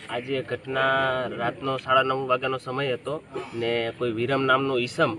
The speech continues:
અમારા વિસ્તારમાં કાઠિયાવાડી ટેકરો છાપરાફાટા ત્રણ રસ્તા પર આવીને કોળી સમાજ વિશે અભદ્ર ભાષામાં ટિપ્પણી કરી ને અમારી બેન દીકરીઓના ઘરે જઈને તોડફોડ કરી,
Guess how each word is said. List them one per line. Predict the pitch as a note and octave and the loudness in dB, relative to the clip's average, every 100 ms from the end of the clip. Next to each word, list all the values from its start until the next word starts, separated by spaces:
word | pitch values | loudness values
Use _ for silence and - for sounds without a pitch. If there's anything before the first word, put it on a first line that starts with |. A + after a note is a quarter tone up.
| D3+ | -8
અમારા | A2+ C3 C3 | -2 6 6
વિસ્તારમાં | B2 B2 - D3 C3+ A#2 | 6 0 0 2 2 0
કાઠિયાવાડી | A2+ - C3+ C3 C3 | 0 -2 0 0 0
ટેકરો | B2+ B2 C3 | -4 -2 -2
છાપરાફાટા | - A#2 B2 B2 B2 | -2 -2 -2 0 -2
ત્રણ | C3 C3 | 0 0
રસ્તા | B2+ B2+ - | 0 0 2
પર | C3 C3 | 2 2
આવીને | - A#2 C#3 C#3 G2+ - - - | 0 0 0 0 0 -4 -10 -6
કોળી | D3 D3+ D3+ | 2 4 2
સમાજ | - C#3 C#3+ C3+ | 2 4 4 2
વિશે | C3 - B2+ | -4 -2 -2
અભદ્ર | - A#2+ C3 C3 C3+ B2 | 0 -2 0 -2 0 2
ભાષામાં | B2 C#3+ C#3+ C3+ | 0 0 -2 -2
ટિપ્પણી | B2+ E3 E3 | -2 2 4
કરી | D#3 C3 G2+ - - - - B2 | 4 2 0 -12 -18 -18 -12 -2
ને | C3 B2+ A#2+ A#2 A#2 A2 G#2+ A#2+ | 2 4 6 6 4 2 0 0
અમારી | C3+ C#3 | 0 0
બેન | C#3 C3+ C3+ | 2 0 2
દીકરીઓના | C#3 D3 C#3+ C#3 B2+ | 0 0 2 0 0
ઘરે | B2 C3+ C3 | 0 2 2
જઈને | C#3 C#3+ A#2+ - | 2 2 0 0
તોડફોડ | C#3+ C#3 E3 | -2 2 2
કરી, | D#3+ D3+ C#3 | 4 0 0